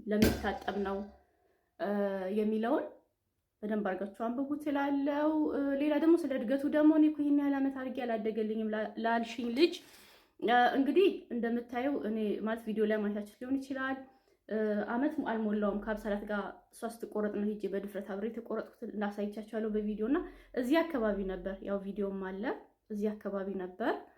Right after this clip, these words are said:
እ፣ አሁን ግን በፍጥነት አድጓል። ነገር ግን እኔ ፀጉሬ በተፈጥሮ፣ እ፣ እንትን ነው ታዳጊ ነው።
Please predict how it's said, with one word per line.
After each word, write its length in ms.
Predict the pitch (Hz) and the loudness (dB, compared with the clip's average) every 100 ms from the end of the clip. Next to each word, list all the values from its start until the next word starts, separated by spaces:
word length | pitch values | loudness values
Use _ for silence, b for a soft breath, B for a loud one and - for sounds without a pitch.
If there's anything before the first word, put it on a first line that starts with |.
| b b b b - | b b b b -4
እ፣ 80 | 196 196 202 202 208 | -2 0 -2 -2 -6
አሁን 200 | - 214 | -6 -4
ግን 160 | 240 320 | 4 4
በፍጥነት 400 | - - 269 247 | 4 -2 -4 -4
አድጓል። 360 | 185 185 196 185 - b b b | -6 -8 -8 -10 -16 b b b
ነገር 260 | 226 240 269 | -4 0 4
ግን 140 | 302 359 | 4 4
እኔ 120 | 262 277 | 4 2
ፀጉሬ 340 | - 220 247 285 | 2 0 2 0
በተፈጥሮ፣ 440 | 233 220 214 220 330 349 - _ _ _ _ _ _ _ _ | 0 -6 -6 0 0 0 -6 _ _ _ _ _ _ _ _
እ፣ 100 | 196 208 208 196 | 0 2 2 0
እንትን 280 | - 214 247 | -4 -4 0
ነው 160 | 208 190 - _ | 0 -2 -8 _
ታዳጊ 440 | - 233 233 214 - | -4 0 2 0 0
ነው። 160 | 185 | -4